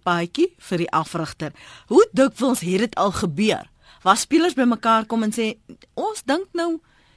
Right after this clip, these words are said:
oom so en so," of so, <laughs> of wat ook al,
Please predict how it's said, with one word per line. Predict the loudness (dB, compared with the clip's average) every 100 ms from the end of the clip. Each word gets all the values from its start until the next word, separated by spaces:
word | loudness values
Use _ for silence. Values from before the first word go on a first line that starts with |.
| _ _ _
oom | 0 2 2
so | 2 2
en | 4 2
so," | 0 2 2 0 -2 -2
of | -4 -12
so, | -10 -8 -10 -10 -12 -4
<laughs> | -4 -4 -4
of | -4 0
wat | 0 0
ook | -2 -2 2
al, | 4 4